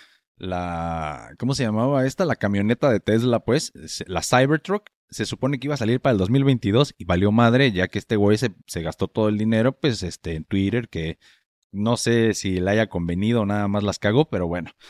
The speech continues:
ahí está. Bueno, aparte TikTok está en riesgo porque, eh, recordemos que TikTok es una empresa china, a diferencia de la red, otras redes sociales que son, pues, eh, gringas,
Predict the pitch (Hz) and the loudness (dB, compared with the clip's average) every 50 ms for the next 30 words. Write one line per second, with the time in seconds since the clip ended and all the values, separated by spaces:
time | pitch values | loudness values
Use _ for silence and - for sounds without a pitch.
0 | - _ _ - 95 98 101 - - - - - - - _ _ _ _ _ _ | -20 _ _ -6 -4 -4 -4 -4 -6 -12 -14 -14 -16 -18 _ _ _ _ _ _
1 | _ _ _ _ _ - 127 135 151 151 - 202 208 202 214 175 - - 196 - | _ _ _ _ _ 0 2 4 4 4 4 2 0 0 -2 -6 -4 -6 -6 -6
2 | _ _ - 202 220 _ _ - - 110 - - - 143 143 139 127 135 143 143 | _ _ 0 0 0 _ _ -8 -6 -6 -4 -2 -2 -2 0 0 -2 -2 0 0
3 | 143 147 147 139 147 175 185 - - 110 107 - - 107 101 98 98 98 98 98 | 0 0 0 0 0 -2 -2 0 0 -2 -2 -2 -2 0 0 2 2 2 0 0
4 | 101 - _ - - 117 104 101 110 104 - 127 131 143 156 165 - - - - | -2 -4 _ -8 -6 -6 -4 -2 -4 -2 -2 -2 0 0 0 -2 -2 -4 -8 -6
5 | - 120 - - 127 127 120 117 - 123 117 104 - 110 107 110 110 98 - - | -6 -6 -4 -2 -2 -2 -2 -2 -2 -2 -2 0 0 -2 0 0 -2 -2 -2 0
6 | 110 104 110 139 202 - _ - - - - - - 95 92 101 92 98 104 113 | 0 2 2 2 0 -2 _ -16 -20 -20 -16 -8 -4 -2 0 0 0 0 0 0
7 | 117 - 147 131 107 98 95 110 113 110 98 85 104 110 - 123 110 110 117 117 | 0 2 0 2 2 2 2 2 0 0 0 -2 -4 -2 -2 -2 0 0 -2 -2
8 | - - 92 - 117 107 113 113 - - 92 - 107 110 113 110 107 101 85 _ | -2 -4 -6 -2 0 0 0 -2 -4 -8 -6 -4 -2 0 0 0 0 -2 -4 _
9 | _ _ _ - 131 117 110 101 - - 76 92 87 90 104 110 110 107 113 127 | _ _ _ -2 -2 0 0 -2 -4 -8 -12 -12 -10 -6 -6 -4 -2 -2 -2 -2
10 | 143 165 165 | -2 -4 -4